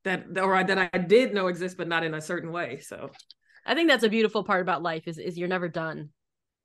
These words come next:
Speaker 2: There's always something to learn, something new that you've never
Speaker 1: Mm-hmm.
Speaker 2: experienced. Like, there's always something.
Speaker 1: You'll
Speaker 2: So
Speaker 1: never
Speaker 2: it's
Speaker 1: know
Speaker 2: like a
Speaker 1: everything.
Speaker 2: Yeah. So there's always new experiences, new people to meet, new things to try, new places
Speaker 1: Mm-hmm.
Speaker 2: to go. Like, I mean, that's,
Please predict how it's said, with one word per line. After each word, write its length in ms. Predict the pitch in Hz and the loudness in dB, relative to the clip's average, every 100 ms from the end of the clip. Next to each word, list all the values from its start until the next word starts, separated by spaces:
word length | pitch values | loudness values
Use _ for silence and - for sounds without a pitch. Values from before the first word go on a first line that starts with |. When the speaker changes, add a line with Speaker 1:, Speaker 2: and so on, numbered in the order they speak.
| - | -12
Speaker 2:
There's 260 | 165 185 190 | -4 -2 0
always 260 | 190 185 | 0 0
something 340 | 185 185 185 175 | -2 -4 -4 -6
to 120 | 185 | -6
learn, 280 | 165 165 170 | -6 -6 -8
something 420 | 185 180 175 170 | -8 -6 -4 -2
new 220 | 175 175 | -2 -2
that 60 | 170 | -4
you've 180 | 165 165 | -6 -4
never 240 | 175 160 | -4 -4
Speaker 1:
Mm-hmm. 80 | 170 | 0
Speaker 2:
experienced. 320 | 185 170 - | 2 2 -2
Like, 140 | 170 165 | -8 -6
there's 200 | 180 - | -8 -2
always 400 | 202 214 208 185 | 2 2 2 0
something. 540 | 185 170 - - - - _ _ - | -2 -6 -8 -16 -16 -20 _ _ -4
Speaker 1:
You'll 100 | 190 | 2
Speaker 2:
So 20 | |
Speaker 1:
never 160 | 180 196 | 4 6
Speaker 2:
it's 80 | 185 | 6
Speaker 1:
know 80 | 180 | 4
Speaker 2:
like 120 | 180 | 2
a 20 | |
Speaker 1:
everything. 480 | 175 160 160 151 151 - _ - | 2 0 -2 -6 -10 -16 _ -2
Speaker 2:
Yeah. 560 | 247 359 359 147 131 160 | 2 4 4 2 -2 -10
So 160 | - 196 | -8 -6
there's 160 | 214 | -4
always 260 | 226 233 233 - | -2 -2 -2 -4
new 160 | 180 208 | -6 -4
experiences, 600 | 202 - 214 202 190 170 | -4 -6 -6 -4 -6 -6
new 140 | 196 | -6
people 300 | 202 226 214 180 | -6 -8 -6 -8
to 120 | 190 | -6
meet, 260 | 165 160 | -6 -6
new 180 | 180 196 | -6 -6
things 360 | 190 220 208 190 | -2 -2 -2 -6
to 100 | 185 | -10
try, 400 | - 156 147 139 | -6 -4 -4 -4
new 240 | 175 196 | -6 -8
places 420 | 185 - 196 165 165 | -8 -6 -4 -2 -4
Speaker 1:
Mm-hmm. 40 | |
Speaker 2:
to 100 | 165 | -6
go. 340 | 156 147 143 - | -6 -6 -6 -8
Like, 300 | - - - _ _ _ _ _ _ _ _ _ _ _ - | -12 -14 -20 _ _ _ _ _ _ _ _ _ _ _ -12
I 60 | |
mean, 200 | 165 156 | -10 -6
that's, 300 | 170 214 - | -4 -4 -6